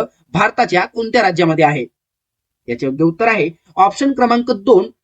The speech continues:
सिक्कीम या राज्यामध्ये आपल्याला पाहायला मिळेल. प्रश्न क्रमांक एकवीस बघा, गोंदिया व गडचिरोली जिल्ह्याच्या सीमा कोणत्या राज्याला भिडतात? गोंदिया व गडचिरोली जिल्ह्याच्या सीमा कोणत्या राज्याला भिडत असतात? याचे योग्य उत्तर आहे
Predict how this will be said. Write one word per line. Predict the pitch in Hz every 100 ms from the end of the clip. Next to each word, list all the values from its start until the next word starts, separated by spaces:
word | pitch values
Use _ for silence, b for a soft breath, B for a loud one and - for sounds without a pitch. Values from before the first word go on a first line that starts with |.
| _ _ _ -
सिक्कीम | - 247 285 269
या | 247
राज्यामध्ये | 214 202 202 180
आपल्याला | 170 175 208
पाहायला | - 196 214
मिळेल. | 160 139 131 - _ _ _ _
प्रश्न | 123 -
क्रमांक | 160 190 208 175 - - _ _
एकवीस | 196 226 247 262 202
बघा, | 160 156 - _ _ _ 160
गोंदिया | 208 233 277 285
व |
गडचिरोली | 269 226 247 269 269 202 190 - _ -
जिल्ह्याच्या | 151 233 254 254
सीमा | 254 254 196
कोणत्या | 160 - 233 226 262
राज्याला | 185 202 254
भिडतात? | 202 - 143 - _ _ _ _ _ _ _ 135
गोंदिया | 151 170 190
व | 196
गडचिरोली | 170 175 185 233 233 196 - b 151
जिल्ह्याच्या | 190 226 247 247
सीमा | - 262 247 247 -
कोणत्या | 240 240 262 247
राज्याला | 185 196 233
भिडत | 165 247 220
असतात? | 160 185 143 - _ _ _ _ _ _ _ _ -
याचे | 131 160
योग्य | 151 190
उत्तर | 196 240
आहे | 214 180